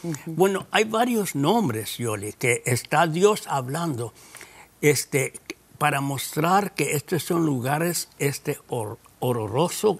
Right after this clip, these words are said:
Speaker 2: es un lugar que uno trata de evitar. Por esa razón estamos predicando el evangelio. La gracia de Dios, la
Speaker 1: Sí.
Speaker 2: sangre de Cristo,
Speaker 1: Sí,
Speaker 2: la
Speaker 1: amén.
Speaker 2: redención en la cruz.
Speaker 1: Ujú.
Speaker 2: Pero para que nadie podía ser tan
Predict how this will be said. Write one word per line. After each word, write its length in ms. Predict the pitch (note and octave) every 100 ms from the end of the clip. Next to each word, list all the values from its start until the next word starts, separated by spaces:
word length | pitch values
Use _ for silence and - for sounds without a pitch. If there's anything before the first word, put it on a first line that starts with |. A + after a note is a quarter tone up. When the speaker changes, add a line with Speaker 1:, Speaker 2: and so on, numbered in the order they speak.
| -
Speaker 2:
es 260 | C#3 B2+ D3
un 120 | C#3+
lugar 580 | C#3 A#2+ C3+ C#3+ D3+ - - - - - -
que 160 | C#3+ -
uno 300 | D#3+ D#3+ D3+
trata 420 | - D3+ D#3+ D#3
de 160 | C#3+ C#3
evitar. 580 | B2+ A#2+ A2+ D3+ D#3 E3+
Por 320 | - B2+ B2+
esa 280 | G3 - G3+
razón 480 | D#3+ B2 F3+ F3+ -
estamos 560 | A#2 - C3+ D3+ D3+ -
predicando 800 | C3+ B2 G#2+ - A#2+ B2 B2+ -
el 140 | A#2
evangelio. 640 | A2 G#2 G#2 B2+ A#2 G2+ - - - -
La 240 | - C3+ B2
gracia 540 | B2+ C#3+ D#3 - A#2
de 160 | A#2+ B2+
Dios, 400 | A2 C#3+ A#2 -
la 140 | F3
Speaker 1:
Sí. 80 | D#3
Speaker 2:
sangre 380 | D3+ E3 E3 D3
de 160 | C3
Cristo, 460 | - D#3+ D#3+ - F#3+
Speaker 1:
Sí, 40 |
Speaker 2:
la 160 | D#3+ D3
Speaker 1:
amén. 220 | C#3+ C3
Speaker 2:
redención 540 | D#3+ - - F3 E3+ D#3+
en 100 | C3
la 140 | A#2
cruz. 420 | - - D#3+ D#3 C#3+
Speaker 1:
Ujú. 180 | D#3 E3+ E3 - - -
Speaker 2:
Pero 320 | D#3+ D3+ C3+ - - - -
para 260 | D3 D3+
que 180 | - D#3
nadie 680 | D3 F3+ B3+ B3 D#3 B2+ B2+ - _ _ -
podía 640 | C#3 C3+ D#3 F3+ F#3 -
ser 300 | - E3 C3
tan 400 | - D#3 F#3